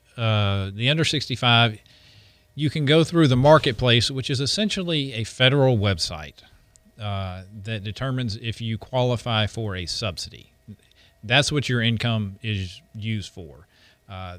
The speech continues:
the price of the plan is the price of the plan, and that's set by your age, uh, and the county you live in, and the benefits on that plan. Um,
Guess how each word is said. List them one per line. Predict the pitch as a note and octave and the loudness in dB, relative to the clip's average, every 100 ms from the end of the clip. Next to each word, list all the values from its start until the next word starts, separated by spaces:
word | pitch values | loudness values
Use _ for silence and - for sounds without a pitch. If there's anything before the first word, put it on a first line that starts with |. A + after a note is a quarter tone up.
| F#2+ | -16
the | G#2+ | -16
price | - C#3 E3 D#3+ | -4 2 4 4
of | D3 | -2
the | C3 | -4
plan | C#3 C3 C3 B2+ | 0 4 4 2
is | A2+ G#2 | -4 -8
the | G#2+ | -10
price | B2 B2+ - | -4 -2 -2
of | |
the | A#2+ | -8
plan, | - A#2 A2+ A2+ | -10 -4 -2 -2
and | G#2+ G#2+ | -4 -6
that's | A2 - | -8 -6
set | B2 G#2 A2 | -6 -6 -2
by | G#2 | 0
your | G#2 G2+ F2 | 0 -2 -6
age, | A2 G#2 G#2 G#2 F#2 - _ _ _ _ G2 | -4 -2 0 -2 -6 -16 _ _ _ _ -16
uh, | F#2+ F#2+ | -14 -12
and | F2+ | -14
the | F#2+ | -4
county | A#2 A2+ A2 | 0 2 2
you | G#2+ | -2
live | G#2+ G#2 | -4 -4
in, | G#2 G2+ G2+ G2 | -2 -2 -4 -8
and | G2+ F2+ | -14 -12
the | |
benefits | F2+ G2+ G2+ G2 | -8 -8 -8 -10
on | G2+ | -10
that | F2+ - | -12 -14
plan. | - G2 E2+ D#2 _ _ _ _ _ | -12 -10 -10 -14 _ _ _ _ _
Um, | F2+ F2 F2 | -16 -16 -18